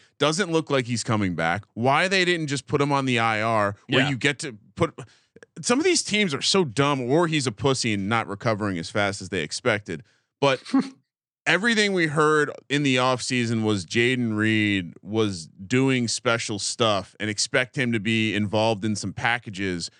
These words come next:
Speaker 1: Weeks two and three, those packages have been around the red zone. He's had three and four red zone targets the last two weeks. I don't think he overlaps with what Watson would do anyway. And, and again, like, he is the guy that they love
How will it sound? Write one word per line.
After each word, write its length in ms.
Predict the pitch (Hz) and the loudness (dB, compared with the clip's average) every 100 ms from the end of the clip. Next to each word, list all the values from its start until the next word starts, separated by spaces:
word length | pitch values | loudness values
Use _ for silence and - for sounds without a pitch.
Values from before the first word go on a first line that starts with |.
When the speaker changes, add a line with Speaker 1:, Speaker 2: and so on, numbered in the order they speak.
| _ - | _ -2
Speaker 1:
Weeks 300 | 156 175 - | 0 0 0
two 220 | 196 185 | 2 2
and 120 | 143 | 0
three, 220 | 151 160 | 0 0
those 240 | 151 165 - | 2 0 -2
packages 720 | - 147 170 180 139 139 139 | -2 -2 -2 -6 -6 -6 -6
have 120 | 107 165 | -4 -2
been 120 | 143 | 0
around 300 | 135 143 147 | 0 0 0
the 80 | 120 | 0
red 260 | 139 170 | 0 0
zone. 180 | 143 127 | 0 -2
He's 140 | 139 | 0
had 240 | 160 139 113 | 0 -2 -2
three 420 | 139 156 180 214 | -4 -2 0 0
and 180 | 151 135 | -2 -4
four 380 | - 175 175 139 | -2 2 2 2
red 260 | 139 156 | 2 0
zone 240 | 151 147 131 | 0 -2 0
targets 440 | 135 147 127 107 | 2 2 0 -4
the 80 | 110 | 0
last 300 | 110 107 - | 0 0 -2
two 140 | 143 | -2
weeks. 460 | 139 117 80 - - _ _ _ _ _ _ _ | 0 0 -2 -6 -10 _ _ _ _ _ _ _
I 180 | 131 185 | 0 2
don't 240 | 262 262 | 2 -2
think 240 | 185 196 175 | 0 0 0
he 360 | - 180 196 | -4 0 2
overlaps 800 | 147 165 170 160 135 151 165 - | 4 2 4 2 2 2 0 -4
with 140 | 139 131 | -8 -4
what 200 | 135 101 | -2 0
Watson 440 | 135 143 135 135 | 2 2 0 0
would 160 | 117 101 | 0 0
do 220 | 123 117 | 0 0
anyway. 800 | 113 143 135 104 90 87 82 78 _ _ _ _ | 0 0 0 0 -2 -2 -6 -10 _ _ _ _
And, 260 | 139 143 131 - 135 | -2 -2 -6 -12 -4
and 140 | 151 139 | -2 0
again, 400 | 117 151 151 120 | 0 0 0 -2
like, 180 | 110 | -6
he 280 | - 160 175 | -6 -2 0
is 120 | 160 131 | 0 0
the 100 | 123 | 0
guy 340 | 120 123 120 | 2 2 0
that 140 | 107 | -2
they 140 | 120 113 | -4 -2
love 480 | 107 107 127 107 | 0 2 0 -2